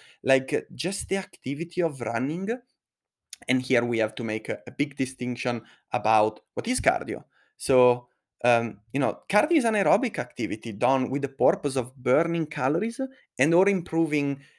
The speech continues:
someone's cardiovascular health. It's usually done in a steady state fashion, um, in the form of running, uh, jogging, swimming, cycling, uh, rowing, uh,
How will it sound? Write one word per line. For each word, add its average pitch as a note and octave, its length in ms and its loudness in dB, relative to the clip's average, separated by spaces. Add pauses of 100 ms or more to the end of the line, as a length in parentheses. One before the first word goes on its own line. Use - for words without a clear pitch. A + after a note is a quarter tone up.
someone's C#3+ 600 -2
cardiovascular A2+ 800 -4
health. - 480 -4 (400)
It's - 120 -10
usually D3 300 0
done C3 260 2
in B2 100 0
a A2 80 -6
steady D3 300 -4
state C3 360 -2
fashion, C3+ 760 -4 (320)
um, A#2 400 2
in C3 80 0
the C3 40 0
form A2+ 240 -2
of - 140 -12
running, E3 500 -2
uh, D3+ 140 2
jogging, C3 640 0
swimming, B2 560 -4
cycling, B2 840 -4 (540)
uh, A2+ 320 -10
rowing, C3 580 2
uh, B2 260 2